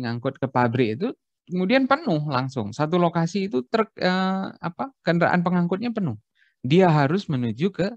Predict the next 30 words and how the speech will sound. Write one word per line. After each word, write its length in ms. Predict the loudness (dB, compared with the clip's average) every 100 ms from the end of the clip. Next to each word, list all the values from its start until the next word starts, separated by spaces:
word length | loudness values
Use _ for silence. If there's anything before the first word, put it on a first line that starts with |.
| -8
T 40 | -6
P 80 | -4
S 160 | -2
tiga 160 | -2 0
R 160 | -2
langsung. 400 | -4 -8 -10 -12 -2
Nggak 120 | 0 0
bisa 160 | 0
ngambil 280 | 2 2 2 0
di 80 |
tempat 240 | -2 -6 -6 -4
lain, 320 | -6 -6 -10 _ _ _ -2
nuang 360 | 4 6 6 4
dulu 240 | 4 4
di 120 | 2 0
T 40 | -2
P 60 | -2
S 160 | -6 -6
tiga 200 | -4 -2
R, 160 | -4 -4
kemudian 280 | -4 -2
baru 200 | 0 -2 -4
balik 280 | -8 -10 -16
lagi. 180 | -20 _ _
Berarti 360 | -10 -8 -8 -10 -12 _ _ _ _ _
seharusnya 520 | -10 -6 -4 -2 0
lebih 160 | 0 -2
mahal, 640 | -2 -4 -4 -4 -6 -8 -14
gitu 240 | -14
ya, 20 | -12